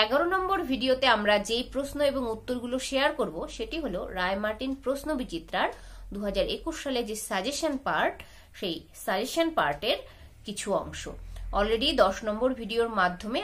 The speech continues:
আমরা শুরু করেছি সাজেশন পার্টের সলিউশন করার। এটি হচ্ছে দ্বিতীয় ভিডিও, অর্থাৎ সাজেশন পার্ট সলিউশনের দ্বিতীয় ভিডিও, কিন্তু এইচএস ফিজিক্স প্রস্তুতির জন্য এগারো নম্বর ভিডিও।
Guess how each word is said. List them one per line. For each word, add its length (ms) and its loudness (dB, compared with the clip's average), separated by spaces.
আমরা 180 0
শুরু 180 -2
করেছি 360 2
সাজেশন 440 -2
পার্টের 440 4
সলিউশন 400 -2
করার। 280 2
এটি 220 -4
হচ্ছে 260 -4
দ্বিতীয় 320 2
ভিডিও, 240 -4
অর্থাৎ 240 -4
সাজেশন 460 2
পার্ট 340 12
সলিউশনের 580 -4
দ্বিতীয় 280 -6
ভিডিও, 240 -2
কিন্তু 300 -4
এইচএস 320 -2
ফিজিক্স 420 -8
প্রস্তুতির 560 -10
জন্য 200 -6
এগারো 240 2
নম্বর 240 0
ভিডিও। 260 -10